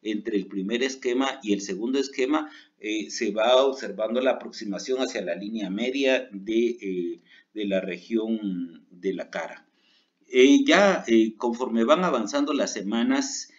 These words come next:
los procesos maxilares, eh, se llegan más, más cercano, eh, las fosas, eh, son cada vez más definidas, están más constituidas. Abajo podemos observar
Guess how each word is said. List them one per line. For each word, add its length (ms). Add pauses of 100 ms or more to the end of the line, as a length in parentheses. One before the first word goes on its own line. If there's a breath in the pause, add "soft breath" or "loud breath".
(160 soft breath)
los 200
procesos 540
maxilares, 1080
eh, 280
se 180
llegan 380
más, 280 (460 loud breath)
más 300
cercano, 800
eh, 340
las 260
fosas, 580
eh, 160
son 260
cada 280
vez 220
más 240
definidas, 800 (300 soft breath)
están 260
más 160
constituidas. 800
Abajo 380
podemos 340
observar 600